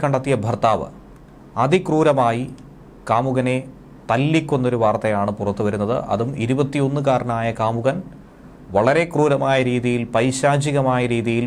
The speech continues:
പ്രാകൃതമായ രീതിയിൽ കൊലപ്പെടുത്തിയ വിവരങ്ങൾ തന്നെയാണ് നിലവിൽ പുറത്തു വന്നിരിക്കുന്നത്. ഡൽഹിയിലാണ് ഈ സംഭവം ഉണ്ടായിരിക്കുന്നത്. ഡൽഹി ശാസ്ത്രി പാർക്ക് ഏരിയയിലെ വീട്ടിൽ വെച്ചാണ് ഭാര്യയ്ക്കൊപ്പം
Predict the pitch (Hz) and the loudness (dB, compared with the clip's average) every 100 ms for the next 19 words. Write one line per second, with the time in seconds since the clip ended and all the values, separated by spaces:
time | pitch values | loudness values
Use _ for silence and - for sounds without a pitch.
0 | 117 131 151 160 160 151 143 139 127 120 | 2 2 2 2 2 2 2 2 0 0
1 | 117 117 127 135 - 117 120 135 127 120 | 0 -2 -4 -8 -2 -2 0 -2 -2 0
2 | 117 113 113 120 123 117 113 107 98 104 | 0 0 -2 -2 -2 -2 -2 0 0 -2
3 | - - - - - - - - 104 110 | -6 -18 -20 -20 -20 -20 -20 -2 0 2
4 | 107 - - - - - - - - - | 0 -4 -12 -20 -20 -20 -20 -20 -20 -10
5 | - 110 117 95 80 69 62 64 - - | -4 -4 -2 -4 -6 -10 -12 -14 -18 -20
6 | - - - - - - 117 139 156 127 | -20 -20 -20 -20 -6 -2 0 2 4 2
7 | 139 131 127 120 127 104 104 98 85 - | 0 -2 -2 0 -2 2 2 2 -2 -8
8 | - - - - - - - 117 120 147 | -16 -20 -20 -20 -20 -20 -2 0 2 2
9 | 147 143 147 185 180 160 156 143 139 139 | 2 2 2 2 2 0 2 0 2 0
10 | 135 135 127 123 151 131 127 110 101 107 | 2 2 2 0 0 -2 2 2 2 0
11 | - 104 123 131 135 120 113 | -2 -4 0 0 0 0 0